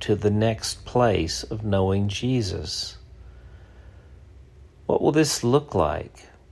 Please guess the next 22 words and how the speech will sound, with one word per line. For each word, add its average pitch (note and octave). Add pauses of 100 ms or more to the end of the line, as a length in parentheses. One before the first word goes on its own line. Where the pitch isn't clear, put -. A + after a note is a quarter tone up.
(1200)
Does A2
your A2+
pride C3+
in A2
your G#2+
knowledge A2 (600)
about A2
God D#2+ (1600)
hold C#3+
you A2
back G#2+
from G#2
the G2
kind C3
of F#2
humility G2+
required F#2+ (640)
to G#2+
know G2
more F#2 (280)
of G2
God D#2